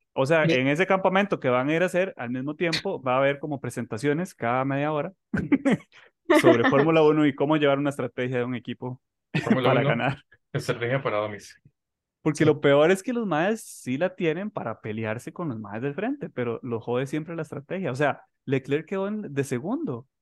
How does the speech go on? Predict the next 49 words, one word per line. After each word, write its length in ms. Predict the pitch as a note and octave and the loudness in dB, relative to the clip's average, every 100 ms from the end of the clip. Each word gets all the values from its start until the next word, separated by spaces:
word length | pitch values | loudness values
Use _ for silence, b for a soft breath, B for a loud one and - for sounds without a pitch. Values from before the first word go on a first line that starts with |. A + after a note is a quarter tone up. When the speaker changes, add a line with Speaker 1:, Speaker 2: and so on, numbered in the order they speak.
| _ _ _ _ | _ _ _ _
Speaker 1:
¿Cómo 180 | C3+ D3+ | -4 -2
es 80 | D#3 | -4
posible 340 | E3+ F3+ F#3+ | -6 -6 -6
que 100 | - | -10
queda 180 | - D#3 | -6 -4
casi 200 | F3 F3 | -2 -4
de 60 | F3+ | -6
octavo 400 | C#3 - E3 F#3+ | -6 -6 -4 -2
en 60 | D#3 | -6
la 80 | |
carrera? 360 | - B2+ F#3+ C3+ | -6 -6 -4 -4
Digamos, 280 | B2 A#2 G#2+ | -4 -6 -8
no, 160 | A2 | -10
no, 340 | - B2 A#2+ B2 _ _ _ _ _ _ _ - | -10 -12 -14 -18 _ _ _ _ _ _ _ -14
no 180 | A3 | -4
Speaker 3:
No 60 | A3+ | -2
Speaker 1:
cabe 100 | D3+ | 2
Speaker 3:
quedó 120 | F#4+ | 2
Speaker 1:
en 40 | A#4+ | 2
la 80 | |
Speaker 3:
de 60 | C#5 | 0
Speaker 1:
cabeza. 220 | - G#3 | 0 -2
Speaker 3:
sexto, 440 | - G#3+ - F#3 F#3+ | -4 -8 -2 -2 2
no 140 | G#3+ | 0
fue 220 | C4 C4+ | 2 -2
como 120 | D#4 | 2
Speaker 2:
Séptimo. 320 | D#4 C#4+ D3+ C3 | 2 2 2 0
Speaker 3:
quinto, 840 | A#3+ C4 D4 C#4+ C4+ G#3 G3 - _ - | -2 -4 4 6 6 4 -2 -8 _ -12
quin-, 300 | G#3+ A3 B3 | -10 -8 -2
Speaker 1:
Quedó, 180 | A#2+ A2+ - | -2 -2 -10
Speaker 3:
ah, 100 | G3 | -8
Speaker 1:
no, 200 | D3 D3 | -2 -2
Speaker 3:
sí. 20 | |
Speaker 1:
que, 160 | C#3+ A2+ _ _ - | -2 -6 _ _ -6
no, 120 | C#3+ | -2
en 60 | C#3+ | -2
la 100 | B2+ | 0
carrera 280 | A2+ C#3+ | 0 0
quedó 160 | F3+ G3+ | 0 -4
octavo. 460 | F#3 E3 D3 - _ _ _ _ _ _ _ _ _ | -2 -4 -4 -8 _ _ _ _ _ _ _ _ _
Speaker 2:
No, 160 | D3+ D3 | -4 -2
séptimo. 380 | D3+ D3+ C3 G#3+ | -4 -4 -4 -4
Speaker 3:
<gasps> 60 | - | -2
Yo 100 | G#3 | 2
pensé 260 | B3+ C#4+ | 4 4
que 100 | D4+ C#4 | 4 4
había 120 | D4 | 4
quedado 340 | C#4 C4+ C#4+ | 4 4 2
quinto, 960 | - B3+ C4 - C#4 C#4 C4+ B3+ A3 | -6 -4 -4 -4 2 4 4 2 -2